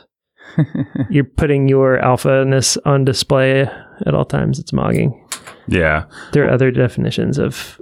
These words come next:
Speaker 2: mogging, but that's the one that the, that
Speaker 1: Hmm.
Speaker 2: Incel Wiki will give you. <laughs>
Speaker 3: Yeah. I mean, he is, uh,
Speaker 1: He does.
Speaker 3: he's that. I mean, I, I was thinking of those, that, those episodes and thinking of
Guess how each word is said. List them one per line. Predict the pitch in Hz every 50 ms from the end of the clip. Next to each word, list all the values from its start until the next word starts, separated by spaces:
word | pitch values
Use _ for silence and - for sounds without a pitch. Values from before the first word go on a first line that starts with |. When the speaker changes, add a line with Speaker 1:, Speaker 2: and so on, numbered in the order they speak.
| - -
Speaker 2:
mogging, | 160 147 139 139 147 151 147 156
but | 139 143 -
that's | 151 143 135 - -
the | 147 131
one | 127 131 127 127 123 120 - _ - _ _ _ -
that | 143 127 -
the, | - - 139 143 147 - - - _ _ - -
that | 147 147 - 269 294 _ _ _ _ _ _ _ _ -
Speaker 1:
Hmm. | 113 107
Speaker 2:
Incel | - 160 160 143 - 151 139 139 139
Wiki | 139 127 - - 135 139 139
will | 131 127 131 131
give | 127 131 127 135
you. | 135 135 139 - -
<laughs> | _ - - - - - -
Speaker 3:
Yeah. | - 107 92 - 90 87 - - -
I | 117
mean, | 117 117 113
he | 127 143 139
is, | 123 120 110 104 110
uh, | 107 104 104 101 101 98 95 95 - - _ _ _ _ _ -
Speaker 1:
He | - 110
does. | - 113 113 113 110 104 - - - - _ _ _
Speaker 3:
he's | - 117 123 127 127
that. | 139 143 143 127 117 110 - - _ _ _ -
I | -
mean, | 143 151
I, | 160 170
I | 160 143 151
was | - -
thinking | 135 120 104 107 101 101
of | 95 92
those, | 101 95 95 90 - -
that, | - 104 107 101
those | 101 101 92 101
episodes | 98 - - - 101 98 98 90 95
and | 90 87
thinking | - 98 90 92 92 95
of | 92 90 87 87 - - -